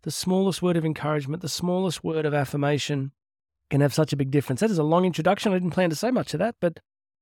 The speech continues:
let's pray that, uh, the good Lord will use it. Friends, uh, housekeeping, please make sure you subscribe to the podcast. If you like what you hear, if you find it encouraging in any sense, I'd love you to share it. Uh, subscribe to it, but share it. Just pop it on your social feed, send it to some other teachers.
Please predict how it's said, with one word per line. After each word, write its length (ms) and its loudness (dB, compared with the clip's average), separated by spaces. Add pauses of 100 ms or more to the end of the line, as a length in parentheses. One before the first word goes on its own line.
(160)
let's 140 -10
pray 320 0
that, 300 -2
uh, 160 0
the 80 -6
good 180 -2
Lord 300 -4
will 120 0
use 380 0
it. 160 0
Friends, 580 0
uh, 140 2
housekeeping, 560 0
please 320 -6
make 160 0
sure 160 -4
you 80 -2
subscribe 540 -2
to 80 -10
the 60 -2
podcast. 540 -2
If 80 -4
you 100 -2
like 260 -2
what 180 -2
you 60 -4
hear, 320 0 (420)
if 120 -4
you 80 4
find 300 4
it 60 0
encouraging 500 2
in 60 0
any 120 -2
sense, 240 -6
I'd 120 -4
love 180 0
you 60 -2
to 60 -2
share 360 0
it. 180 -6
Uh, 280 -4
subscribe 560 0
to 100 0
it, 80 -2
but 100 -10
share 300 2
it. 80 0
Just 300 -6
pop 180 -6
it 60 -4
on 80 -4
your 80 -2
social 360 -2
feed, 280 -6
send 180 -6
it 60 -12
to 100 -4
some 160 -6
other 140 -2
teachers. 480 -2